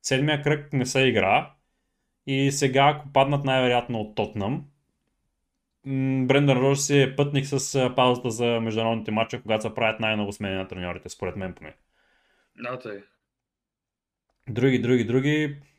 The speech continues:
Speaker 1: Диего Коста, между
Speaker 2: Ми
Speaker 1: подписа с Улвърхемптън.
Speaker 2: Да, бе, видях,
Speaker 1: Официално.
Speaker 2: а, като свободен трансфер, да.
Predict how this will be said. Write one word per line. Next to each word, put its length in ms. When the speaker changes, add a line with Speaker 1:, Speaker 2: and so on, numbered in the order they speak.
Speaker 1:
Диего 360
Коста, 420
между 260
Speaker 2:
Ми 60
Speaker 1:
подписа 520
с 100
Улвърхемптън. 680
Speaker 2:
Да, 160
бе, 100
видях, 140
Speaker 1:
Официално. 480
Speaker 2:
а, 200
като 140
свободен 400
трансфер, 440
да. 280